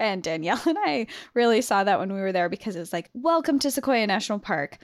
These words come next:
Welcome to Sequoia National Forest. Welcome to Sequoia National Monument. Welcome to Kings Canyon." And they're all, like, interlaced and intertwined of, like, this massive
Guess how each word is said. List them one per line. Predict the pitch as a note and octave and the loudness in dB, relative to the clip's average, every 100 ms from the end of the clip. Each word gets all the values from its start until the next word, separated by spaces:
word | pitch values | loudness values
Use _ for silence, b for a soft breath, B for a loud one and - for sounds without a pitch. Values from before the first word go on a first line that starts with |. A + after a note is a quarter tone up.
| b - | b -2
Welcome | C4+ D#4+ D4 C4 | 2 2 2 2
to | C4 | 2
Sequoia | A#3+ A#3 G#3 F#3+ | 0 2 2 4
National | E3+ F#3+ - F3+ | 2 -2 -4 -4
Forest. | E3+ D3 E3 - - | -2 -2 -2 -6 -2
Welcome | C4 D#4 D#4+ | 0 2 2
to | C4+ C4+ | 0 -2
Sequoia | C4 C4+ A3+ | 0 2 0
National | G3+ G3+ - G3 | 0 -4 -4 -4
Monument. | F3 E3+ D#3+ - B | -4 -2 -4 -6 B
Welcome | C4 D#4+ D#4 | 0 2 0
to | C4+ | 0
Kings | D#4 A#3+ A#3 | 0 0 -2
Canyon." | - G3+ F3+ E3+ F3 - | -2 0 0 -2 -4 0
And | A3+ | 2
they're | A3 G#3 | 2 2
all, | - F3+ G3 B3 D#4 | 2 4 4 4 4
like, | D4 A#3+ - | 2 0 -4
interlaced | F#3+ G3 F#3 F3 F#3+ - - | -2 0 0 0 -2 -4 -6
and | D#3+ | -2
intertwined | F3 F#3 F3+ - F3+ F3 F3 | -2 -2 -4 -4 -4 -4 -6
of, | D#3+ F3 | -6 -4
like, | E3 - | -4 -4
this | F3 - | -6 -4
massive | G#3 G3+ G3 G3 F#3 - F3+ D3 D3+ | -2 0 0 -2 -2 -4 -2 -4 -8